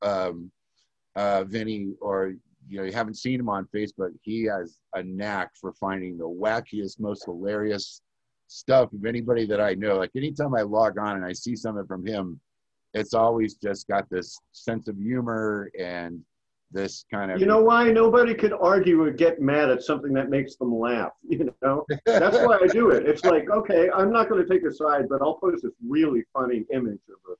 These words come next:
Speaker 2: you know.
Speaker 1: Well, you posted one recently that was about numbers. And, uh,
Speaker 2: Yeah. Mm.
Speaker 1: that, and it was like, uh, what were they? It was like three numbers.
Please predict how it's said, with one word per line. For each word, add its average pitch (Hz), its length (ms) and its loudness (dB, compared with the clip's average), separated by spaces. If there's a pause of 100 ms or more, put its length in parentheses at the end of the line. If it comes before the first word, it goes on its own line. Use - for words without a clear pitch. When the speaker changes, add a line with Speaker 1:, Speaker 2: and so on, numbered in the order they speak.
(120)
Speaker 2:
you 120 100 -4
know. 101 300 -6
Speaker 1:
Well, 127 80 -4
you 151 140 0
posted 185 520 2
one 135 560 0
recently 135 560 -2
that 113 220 0
was 101 380 -2
about 110 400 0
numbers. 127 760 -4 (880)
And, 113 400 -2
uh, - 40 4
Speaker 2:
Yeah. 123 320 2 (280)
Mm. 120 160 -2
Speaker 1:
that, 110 240 2 (100)
and 110 100 -4
it 107 80 -10
was 107 240 -6
like, 104 260 -2 (180)
uh, 87 260 -4 (300)
what 139 180 -2
were 131 100 -2
they? 110 140 0
It 101 80 -4
was 95 140 -6
like 98 160 -6
three 123 240 -4
numbers. 104 560 -4